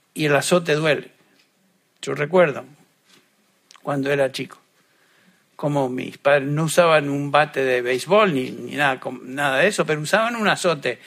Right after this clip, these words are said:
¿Qué era el azote? Era una varita de mimbre, ya bien flexible, donde mi padre utilizaba para dar justamente cierta zona del cuerpo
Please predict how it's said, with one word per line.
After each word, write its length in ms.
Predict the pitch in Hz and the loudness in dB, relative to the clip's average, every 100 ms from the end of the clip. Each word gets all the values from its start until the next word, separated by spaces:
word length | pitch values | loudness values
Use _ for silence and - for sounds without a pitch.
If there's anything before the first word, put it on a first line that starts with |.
| - _ | -20 _
¿Qué 120 | 185 | 6
era 100 | 190 | 6
el 40 | |
azote? 360 | 170 151 156 143 | 6 2 0 2
Era 100 | 165 | 2
una 160 | 190 175 | 4 4
varita 460 | 160 185 185 170 | 6 4 4 2
de 100 | 165 | 4
mimbre, 540 | 185 190 165 165 170 - _ - _ _ _ _ _ | 4 4 2 0 -4 -10 _ -20 _ _ _ _ _
ya 260 | 131 165 160 | 0 4 4
bien 580 | 160 175 170 143 123 131 _ _ _ - | 2 0 0 -2 -6 -12 _ _ _ -6
flexible, 800 | - 151 - 196 175 147 175 170 _ _ _ - - - _ _ _ _ | 0 0 2 2 2 0 -4 -6 _ _ _ -20 -20 -20 _ _ _ _
donde 300 | 175 156 151 | -2 0 0
mi 160 | 151 160 | -2 2
padre 640 | 185 185 190 185 190 - 349 | 6 8 8 4 2 -8 -10
utilizaba 720 | 147 156 156 143 185 180 180 | -8 -4 -4 2 4 4 4
para 420 | 156 151 139 151 143 _ _ _ - - - _ _ | 2 2 0 -2 -12 _ _ _ -20 -20 -20 _ _
dar 460 | 143 180 185 185 165 | 0 4 6 4 -2
justamente 1000 | - 196 185 180 185 175 170 156 131 _ _ _ - - _ _ | -2 0 2 2 2 0 -2 -2 -4 _ _ _ -20 -20 _ _
cierta 400 | - 180 165 151 | 0 0 2 -2
zona 380 | - 180 170 160 | 2 0 2 0
del 160 | 151 | -2
cuerpo 520 | 156 185 185 180 156 | 2 2 2 -6 -6